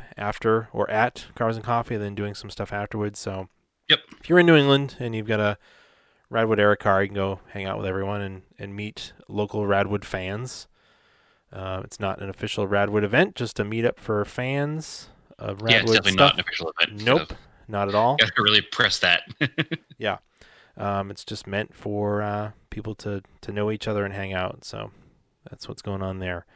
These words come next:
Speaker 1: But we've got some questions, and I guess we'll go to Facebook first.
Speaker 2: Yes, we do.
Speaker 1: Uh, so first one, Jordan Mellum, why do people spread the false notion that it's better to buy a pre-built rally car than to build one from scratch?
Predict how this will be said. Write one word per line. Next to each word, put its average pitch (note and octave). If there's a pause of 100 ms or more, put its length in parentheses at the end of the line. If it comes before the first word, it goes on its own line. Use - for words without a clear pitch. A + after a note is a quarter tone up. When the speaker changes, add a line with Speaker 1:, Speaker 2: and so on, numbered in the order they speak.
(300)
Speaker 1:
But C#3
we've D3+
got F#3+
some F3+
questions, F#2+
and F#2
I G2+
guess G#2+
we'll A2
go G#2+
to G#2 (640)
Facebook -
first. - (1300)
Speaker 2:
Yes, E2+
we F2
do. D3 (1000)
Speaker 1:
Uh, G2+
so A#2
first G#3
one, A#3+ (920)
Jordan A#3
Mellum, G#2 (120)
why C3
do A#3
people F#3
spread C3+
the D3
false A#2
notion G2+
that G2+
it's F#2
better A#2
to C3
buy G2+
a B2+
pre-built A#2+
rally G2+
car C3+
than E3+
to D3+
build G2
one B2+
from F3
scratch? -